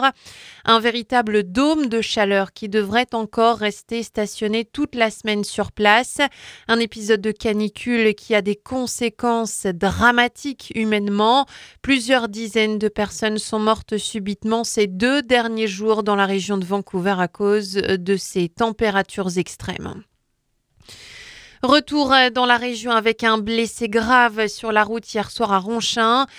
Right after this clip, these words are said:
Il s'agit d'un jeune homme de vingt-deux ans qui pilotait un scooter. Son deux roues est entré en collision avec une voiture. Gravement blessé, le jeune homme a été transporté médicalisé au C H U de Lille.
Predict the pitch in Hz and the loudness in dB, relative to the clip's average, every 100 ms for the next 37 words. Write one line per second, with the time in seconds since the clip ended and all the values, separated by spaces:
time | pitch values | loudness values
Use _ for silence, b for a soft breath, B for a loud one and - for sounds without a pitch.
0 | B B B 247 247 233 214 226 220 233 | B B B 0 2 2 0 0 0 0
1 | 226 220 202 220 240 220 208 190 262 285 | 0 0 0 0 0 2 0 2 0 2
2 | 240 220 208 208 202 - 214 - 208 202 | 2 2 0 -2 -2 -8 -12 -4 0 0
3 | 233 196 180 - 233 214 214 214 240 262 | 0 -4 -4 -8 -10 -2 2 6 6 4
4 | 254 B B B 202 - 202 190 302 311 | 0 B B B -4 -4 -6 2 2 2
5 | 269 269 277 - 226 226 214 - 214 196 | 2 0 0 0 -2 -2 -6 -4 -2 -2
6 | - 220 208 190 214 190 185 - 202 185 | 0 -2 -2 0 2 2 -2 -4 -2 0
7 | 202 - - 214 233 208 196 185 180 208 | 0 -2 -4 0 2 2 0 -2 0 0
8 | 190 208 226 208 214 208 - 214 202 196 | 0 -2 -2 0 0 0 -2 0 2 0
9 | 185 190 202 190 180 - 202 - 196 - | 0 0 0 -2 -4 -6 -8 -6 -8 -4
10 | 190 - - 180 208 190 202 - 190 175 | -4 -4 -2 0 0 -2 -6 -2 -2 -4
11 | 175 196 214 202 - 285 269 - 247 208 | -6 0 2 2 2 0 -2 -2 -2 -2
12 | - 220 196 180 151 - - | -4 -8 0 0 0 -4 -4